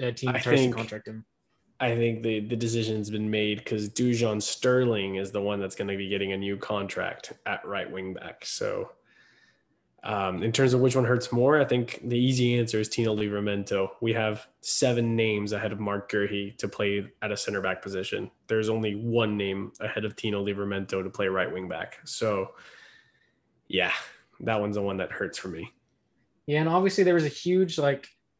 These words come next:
Speaker 1: debate of sign Hakimi or promote Tino and everything like that. Um, and then also there was a Adama Traore kind of rumor and everything like that. But people were saying one of the main arguments for wanting to sign Hakimi is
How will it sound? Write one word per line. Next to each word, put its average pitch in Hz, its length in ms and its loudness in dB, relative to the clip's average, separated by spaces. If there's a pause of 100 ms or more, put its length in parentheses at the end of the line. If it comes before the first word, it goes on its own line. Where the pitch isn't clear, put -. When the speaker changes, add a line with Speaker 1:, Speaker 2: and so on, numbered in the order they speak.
Speaker 1:
debate 139 380 4
of 135 340 -2 (180)
sign 160 380 2
Hakimi 151 580 0
or 131 120 -2
promote 135 540 0 (140)
Tino 156 340 2
and 151 80 4
everything 151 320 -2
like 151 200 -4
that. 147 340 2 (460)
Um, 120 480 0 (100)
and 135 140 -2
then 131 220 2
also 143 440 4
there 135 160 2
was 131 200 0
a 131 60 -2
Adama 135 280 -2
Traore 135 500 2
kind 139 160 -4
of 135 60 -2
rumor 139 220 -2
and 135 100 -4
everything 135 320 -4
like 135 120 -2
that. 139 140 4
But 135 220 0
people 139 180 0
were 139 120 4
saying 135 340 2 (260)
one 135 120 0
of 131 100 0
the 131 40 0
main 135 120 0
arguments 135 480 0
for 131 120 -2
wanting 127 280 -2
to 117 80 -6
sign 131 180 -2
Hakimi 123 420 0
is 120 180 -2